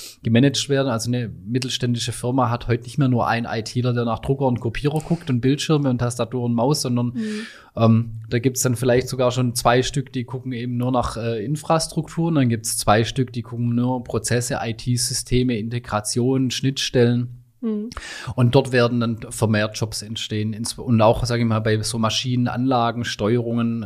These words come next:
Speaker 1: ähm, Steuerung der Automatisierungstechnik, dort werden die eigentlichen, sag ich mal, Arbeitsplätze dann entstehen und nicht mehr beim, äh, Teile zusammenstecken oder Paletten von A nach B
Speaker 2: Mhm.
Speaker 1: fahren.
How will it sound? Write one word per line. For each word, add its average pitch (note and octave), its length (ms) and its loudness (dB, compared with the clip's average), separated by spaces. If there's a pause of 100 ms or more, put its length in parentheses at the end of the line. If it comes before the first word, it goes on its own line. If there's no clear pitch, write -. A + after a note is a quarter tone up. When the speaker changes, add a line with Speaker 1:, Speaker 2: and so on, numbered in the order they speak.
Speaker 1:
ähm, A2 380 -4
Steuerung A2+ 540 0
der A2+ 100 0
Automatisierungstechnik, A2+ 1300 -4 (320)
dort A#2 220 2
werden A2+ 340 4
die G#2+ 260 -4 (340)
eigentlichen, A2 680 0 (120)
sag - 160 -2
ich A2 60 2
mal, G#2 140 4
Arbeitsplätze A2+ 680 0
dann G#2 160 -6
entstehen A2+ 420 -2
und A2 80 0
nicht A2 180 -4
mehr A2 160 2
beim, G#2+ 540 0 (320)
äh, G#2 320 -4 (120)
Teile G#2+ 720 0
zusammenstecken G#2+ 1040 -8 (260)
oder G#2 600 -2 (340)
Paletten A2 560 4
von G#2 200 -4
A G2 220 0
nach G#2+ 220 -6
B F#2 160 -2
Speaker 2:
Mhm. A3 60 2
Speaker 1:
fahren. G#3 320 -6